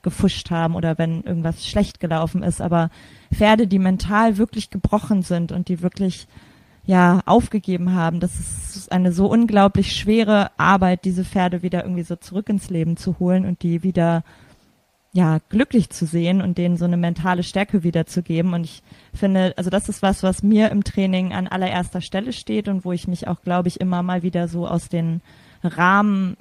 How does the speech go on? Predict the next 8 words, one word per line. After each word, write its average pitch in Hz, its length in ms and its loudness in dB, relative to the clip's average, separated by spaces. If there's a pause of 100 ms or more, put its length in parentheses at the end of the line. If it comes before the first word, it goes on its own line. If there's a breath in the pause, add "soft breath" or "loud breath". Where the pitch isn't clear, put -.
vielleicht 175 300 -4
auch 175 80 -2
der - 140 -6
akademischen 175 520 -4
Reitkunst 202 600 -2
so 170 80 -4
rausbewege, 214 1000 -2 (460 soft breath)
ähm, 175 460 0